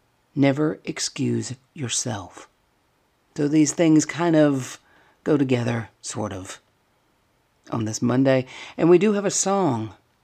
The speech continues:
Are you ready? We have a song. It was a surprise. It's Aretha Franklin and Accentuate the Positive. Because, as writers, we need to accentuate the positive and stop doing this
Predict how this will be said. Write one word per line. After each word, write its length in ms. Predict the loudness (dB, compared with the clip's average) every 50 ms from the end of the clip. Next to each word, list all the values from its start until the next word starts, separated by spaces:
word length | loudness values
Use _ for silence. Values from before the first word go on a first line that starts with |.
| _ _ _ _ _ _ _ _ _ _
Are 60 | -6
you 160 | -4 -2 -2
ready? 240 | -2 -2 -4 -4 -6 -8 _ _ _
We 140 | -8 -6 -4
have 100 | -4 -4
a 40 | -4
song. 380 | -2 0 2 2 4 4 4 4
It 80 | 2
was 140 | 0 -2 -2
a 60 | -2 -2
surprise. 760 | -4 -4 -4 -2 0 0 2 2 2 2 2 0 0 -2 -4 -8 -14 -20 -20 -20 -20 -20 -20 -20 _ _
It's 140 | 0 0 2
Aretha 300 | 2 2 0 0 -2 0
Franklin 520 | 2 2 2 2 2 2 2 2 2 0 0
and 80 | 2 2
Accentuate 1000 | 2 2 -2 -6 -6 -4 -4 -2 -2 -2 -2 -2 0 0 0 0 0 -2 -8 -14 -16
the 200 | -10 -8 -6 -6
Positive. 760 | -6 -6 -8 -8 -6 -6 -6 -6 -8 -10 -12 -12 -14 -16 -20 -20 _ _ _ _ _ _ _ _ 2
Because, 880 | 2 2 2 0 -6 -12 -8 -4 -4 -2 -2 -2 -2 -2 -2 -2 -2
as 260 | -4 -6 -4 -6 -2
writers, 440 | 0 0 2 2 2 2 2 0 0 -4 -10 -16 -16 -6
we 80 | -2 4
need 180 | 4 6 6 4
to 120 | 2 2
accentuate 600 | 0 0 -2 -2 -2 0 -2 0 0 -2 -2 -2
the 40 | -4
positive 460 | -4 -4 -2 -2 -2 0 -2 0 0
and 120 | 0 0 0
stop 380 | -2 -2 0 0 0 0 0
doing 320 | 2 4 6 8 8 8 8
this 340 | 6 4 4 2 0 -2